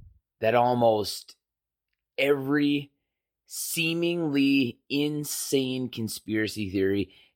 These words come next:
doesn't have the majority of truth behind it. Like, you look at Jeffrey Epstein and Ghislaine Maxwell, like, there's been people talking about this for twenty years when it was just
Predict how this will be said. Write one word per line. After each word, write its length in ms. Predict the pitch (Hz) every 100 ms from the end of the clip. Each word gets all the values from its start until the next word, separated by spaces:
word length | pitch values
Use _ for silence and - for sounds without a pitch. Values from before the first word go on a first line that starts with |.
| _
doesn't 420 | 113 110 127 135 101
have 580 | 101 107 104 95 95 -
the 140 | 95
majority 560 | 107 101 117 107 110 107
of 120 | 101
truth 460 | - - 101 98 -
behind 440 | 90 - 95 92
it. 100 | - _ _ _ _ _ _ -
Like, 160 | 127
you 120 | 151 180
look 180 | 185
at 260 | 185 165 -
Jeffrey 460 | - 139 - 135 131
Epstein 680 | - - 127 123 123 123 -
and 360 | 113 110 104 101
Ghislaine 460 | 98 95 107 110 113
Maxwell, 580 | 104 104 - 107 104 - _ _ _ _ _ _ _ _ -
like, 240 | 135 -
there's 280 | 156 175 233
been 180 | 233 240
people 320 | 202 185 165
talking 380 | - 117 120 135
about 100 | 123
this 120 | 120
for 140 | -
twenty 800 | 113 - - 127 139 143 147 -
years 880 | 139 135 104 95 107 110 78 - - _ _ _ _ _ -
when 180 | 139
it 80 | 151
was 140 | 143 -
just 340 | 151 147 -